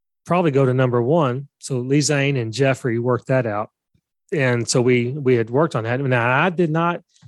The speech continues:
count on Steve Wan going to number one, and I should have, because he's, he's great. He's smart. He knows how to run his car and get to that pos-, get, get to that number without, without going too far under the index. So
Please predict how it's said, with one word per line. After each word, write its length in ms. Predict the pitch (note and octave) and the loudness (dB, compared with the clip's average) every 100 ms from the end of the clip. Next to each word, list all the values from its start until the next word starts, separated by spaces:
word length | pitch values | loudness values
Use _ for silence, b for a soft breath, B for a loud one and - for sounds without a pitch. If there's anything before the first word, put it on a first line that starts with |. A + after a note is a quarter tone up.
| - - | -20 -4
count 260 | F#3+ F#3+ | 0 2
on 140 | C#3 A#2+ | 0 -2
Steve 360 | - D#3+ C#3 | 0 2 2
Wan 300 | D3+ E3 C3 | 2 0 0
going 260 | C3 C3 B2+ | 0 0 0
to 100 | C3 | 0
number 180 | B2+ C3+ | 0 2
one, 220 | E3 C3 | 2 2
and 100 | C3 | 2
I 80 | B2+ | 2
should 240 | - G#3 | 2 2
have, 180 | G2 A2 | 0 -6
because 400 | A#2+ C3+ D3 B2+ | -2 0 0 2
he's, 300 | D3 A#2+ - | 2 2 0
he's 400 | F#3+ D#3+ C3+ A#2+ | 2 2 2 0
great. 320 | E3 E3 F#3+ | 0 2 0
He's 220 | C3+ - | 0 -2
smart. 340 | - D3 E3 C3 | 0 2 2 2
He 100 | D3 | 0
knows 220 | D3+ C#3+ | 0 2
how 120 | D#3 | 2
to 60 | C#3+ | 2
run 200 | D3+ D3 | 2 2
his 180 | D3+ | 0
car 240 | - D#3 D#3+ | 0 0 2
and 220 | C3 A#2 | 0 -2
get 160 | D3 - | -2 -2
to 80 | |
that 200 | C#3 C3+ | -4 -4
pos-, 220 | C3+ A#2+ - | -4 -6 -6
get, 180 | - C#3+ _ D#3+ | -4 -4 _ -6
get 180 | C#3 D3 | -4 -2
to 80 | |
that 180 | C#3 C#3 | -2 -2
number 360 | C#3+ D3 D#3 D3 b b - | -2 0 0 -2 b b -4
without, 420 | A#2+ C3+ C#3 - - _ | 0 2 0 -4 -10 _
without 380 | D3 B2+ C3+ C#3 | -4 0 2 2
going 300 | C3+ C#3 B2+ | 2 2 2
too 160 | - C#3 | 0 0
far 180 | D#3 C#3 | 0 0
under 160 | C3+ | 2
the 140 | C3 C3+ | 2 0
index. 340 | C#3 D3 D3+ b b b b - | 2 0 -4 b b b b -4
So 480 | F3 D#3 D3 C3 | 0 2 2 0